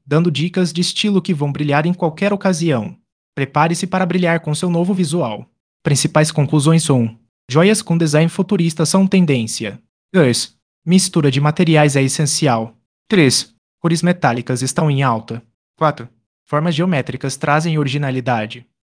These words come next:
Cinco. Sustentabilidade é prioridade na moda. Joias com design futurista. Aposta para o futuro. As joias com design futurista estão se destacando como uma das principais tendências do mundo da moda.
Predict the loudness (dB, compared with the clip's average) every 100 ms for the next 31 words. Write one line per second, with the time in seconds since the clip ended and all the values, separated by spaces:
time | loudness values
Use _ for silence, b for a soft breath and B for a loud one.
0 | _ 0 2 4 0 -10 _ _ -12 -8
1 | -2 -2 -2 -2 -2 2 2 2 -2 -2
2 | -2 0 0 2 0 -2 -2 -4 -6 -12
3 | -16 _ _ -2 0 0 0 -2 0 0
4 | 0 -2 -4 -4 -4 -8 -14 -18 _ -6
5 | -2 -2 -2 -2 -2 -4 -4 -2 0 2
6 | 2 2 -2 -2 0 0 2 0 -2 -4
7 | -2 -2 -2 -4 -4 -4 -4 0 0 0
8 | -2 -2 -2 -2 -2 -2 0 0 0 -2
9 | -4 -4 -2 -2 -2 0 0 0 -2 -4
10 | -4 -4 -2 0 0 0 0 -2 -4 -12